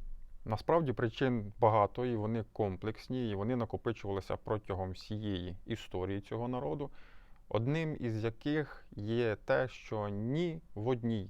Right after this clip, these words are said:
країні світу не придумали стільки етнофолізмів.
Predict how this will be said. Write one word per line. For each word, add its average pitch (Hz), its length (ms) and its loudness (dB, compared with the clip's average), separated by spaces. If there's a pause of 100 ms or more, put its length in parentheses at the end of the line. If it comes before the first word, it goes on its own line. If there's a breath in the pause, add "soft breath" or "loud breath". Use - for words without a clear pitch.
країні 104 600 -2
світу 123 600 -4 (280)
не 120 140 4
придумали 107 720 4
стільки - 480 0 (380 soft breath)
етнофолізмів. 101 880 2